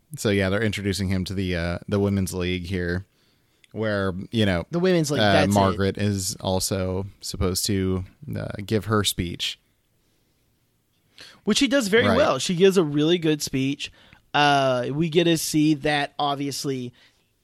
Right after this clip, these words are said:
Speaker 2: it's a good speech, but we get to see that she's definitely becoming a politician,
Speaker 1: Oh, yeah.
Speaker 2: right?
Speaker 1: Yeah.
Speaker 2: It's, yeah, yeah.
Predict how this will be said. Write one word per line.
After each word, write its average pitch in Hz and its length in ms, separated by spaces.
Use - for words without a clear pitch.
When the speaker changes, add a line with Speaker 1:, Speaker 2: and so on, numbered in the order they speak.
Speaker 2:
it's 180 280
a 170 60
good 170 260
speech, 180 320
but 151 160
we 156 140
get 165 140
to 165 100
see 160 280
that 143 160
she's 139 460
definitely 143 420
becoming 131 480
a 120 260
politician, 110 540
Speaker 1:
Oh, 78 120
yeah. 87 100
Speaker 2:
right? 123 240
Speaker 1:
Yeah. 95 120
Speaker 2:
It's, 131 220
yeah, 175 280
yeah. 156 320